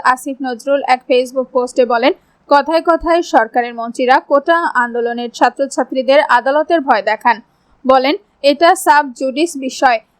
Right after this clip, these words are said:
কিছু বলা যাবে না।' আমার মনে প্রশ্ন আসে, খালেদা জিয়া বা ডক্টর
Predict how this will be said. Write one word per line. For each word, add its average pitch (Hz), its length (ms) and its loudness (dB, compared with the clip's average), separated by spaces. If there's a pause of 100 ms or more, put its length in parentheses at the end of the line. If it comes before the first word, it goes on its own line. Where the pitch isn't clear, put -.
(100)
কিছু 311 260 0
বলা 269 260 2
যাবে 277 280 -2
না।' 254 200 2 (300)
আমার 294 340 2
মনে 330 260 0
প্রশ্ন 277 380 -2
আসে, 226 400 0 (120)
খালেদা 247 400 0
জিয়া 254 340 2
বা 240 240 2
ডক্টর 247 400 0